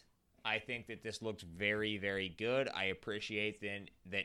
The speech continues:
in the twenty tens we are doing a movie that is completely aside from fire, which no one can fucking figure out.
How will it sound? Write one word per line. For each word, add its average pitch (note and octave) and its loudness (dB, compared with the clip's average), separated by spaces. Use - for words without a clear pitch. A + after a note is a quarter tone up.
in G2+ -2
the F#2 -4
twenty G2 -6
tens A2 -4
we G#2 -2
are G2 0
doing F#2+ -4
a F2+ -6
movie G2+ -2
that F2 -2
is F2+ 0
completely B2 0
aside G#2+ 4
from A#2 -4
fire, G2 2
which F#2 -4
no F#2+ -4
one G2+ -4
can F#2 -8
fucking F2+ -6
figure E2 -6
out. F#2+ 0